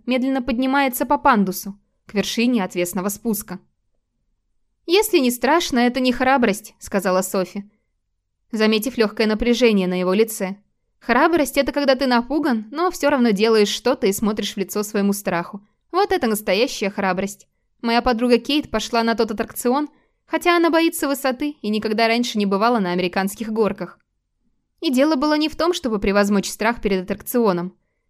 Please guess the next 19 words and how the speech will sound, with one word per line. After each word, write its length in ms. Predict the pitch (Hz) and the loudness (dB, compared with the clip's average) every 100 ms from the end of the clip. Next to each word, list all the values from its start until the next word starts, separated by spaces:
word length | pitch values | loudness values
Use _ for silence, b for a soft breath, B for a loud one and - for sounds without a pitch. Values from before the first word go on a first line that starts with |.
| _ - | _ -6
Но 100 | 277 | -2
она 120 | 302 | 0
не 100 | 311 | 0
хотела 400 | 311 302 311 311 | 0 0 0 -2
портить 340 | 240 190 202 - | 0 -2 -4 -2
праздник 360 | 196 190 202 | 0 2 2
для 160 | 190 196 | 4 2
остальных 480 | 202 220 214 226 233 | 2 0 2 2 2
в 40 | |
нашей 240 | 190 - | -2 -2
компании, 560 | 202 233 220 185 185 190 _ _ _ - | 0 0 2 0 0 -6 _ _ _ -2
поэтому 440 | 202 294 311 240 | 2 2 2 0
Кейт 260 | - 208 202 | 2 -2 2
пошла. 460 | 202 - 190 185 - _ _ _ | -2 0 -4 -4 -6 _ _ _
Для 180 | - 202 | 0 0
такого 340 | 202 202 240 240 | 0 0 2 4
нужна 340 | 220 208 185 | 2 2 2
огромная 460 | 196 190 175 175 185 | 2 0 0 -2 -4
храбрость. 600 | 190 170 175 170 - | -2 -2 -2 -8 -14